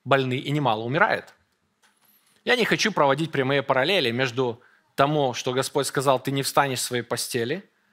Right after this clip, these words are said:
и тем, что говорится здесь, Каринской церкви: «Оттого из вас мно-, немощны, больные и немало умирают». Но я осмелюсь предположить,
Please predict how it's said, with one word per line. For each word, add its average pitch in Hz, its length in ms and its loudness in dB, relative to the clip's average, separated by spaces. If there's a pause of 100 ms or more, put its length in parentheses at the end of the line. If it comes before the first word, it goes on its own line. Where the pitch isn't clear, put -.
(160)
и 131 120 -2
тем, 151 300 2
что 151 180 -2
говорится 135 460 0
здесь, 120 320 -2
Каринской 135 480 -2
церкви: 156 420 -2
«Оттого 127 300 -2
из 120 120 -6
вас 120 220 -2
мно-, 127 240 -4
немощны, 127 560 -4
больные 131 340 -4
и - 20 -4
немало 113 340 -4
умирают». 131 460 0 (480)
Но 135 100 -4
я 214 120 6
осмелюсь 214 400 0
предположить, 151 760 -2